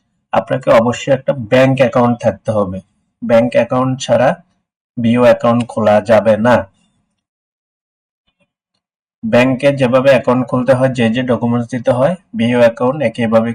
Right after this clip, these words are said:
খুলতে হবে। তাহলে ব্যাংকে অ্যাকাউন্টের একটা মেইনটেনেন্স চার্জ হয় ইয়ারলি,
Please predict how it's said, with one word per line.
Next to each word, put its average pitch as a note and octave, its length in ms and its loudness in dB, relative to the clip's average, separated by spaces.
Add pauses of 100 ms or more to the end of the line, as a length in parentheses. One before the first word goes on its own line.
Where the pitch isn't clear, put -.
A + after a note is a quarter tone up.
খুলতে G#2 300 -8
হবে। F#2+ 180 -10 (1000)
তাহলে A2 160 -2 (100)
ব্যাংকে B2+ 480 0 (720)
অ্যাকাউন্টের B3+ 760 0 (500)
একটা A2+ 320 -2
মেইনটেনেন্স A#2 460 0 (160)
চার্জ A2+ 300 4 (380)
হয় A2+ 260 2
ইয়ারলি, A2 440 0